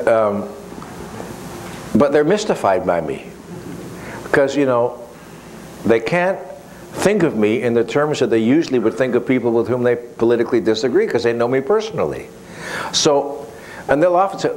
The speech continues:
"How is that again, Nathaniel? Would you tell me that one more time?" And I can see they are really struggling. The idea of a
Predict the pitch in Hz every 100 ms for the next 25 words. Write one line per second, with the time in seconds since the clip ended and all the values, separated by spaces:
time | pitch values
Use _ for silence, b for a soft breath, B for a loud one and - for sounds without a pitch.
0 | - - 190 277 262 233 233 202 196 202
1 | 190 185 190 175 170 170 - 254 226 208
2 | 156 180 185 170 151 139 135 143 - B
3 | B B B B B - - - 156 165
4 | 165 - - - - - - - - -
5 | - - - - - - - 139 190 185
6 | 196 170 - 240 254 240 - - - 147
7 | 151 208 240 - 160 160 214 214 - -
8 | 190 185 170 196 208 - B B B B
9 | B B - 156 156 226 277 214 170 175
10 | 90 73 76 - - - - - - -
11 | 113 113 110 110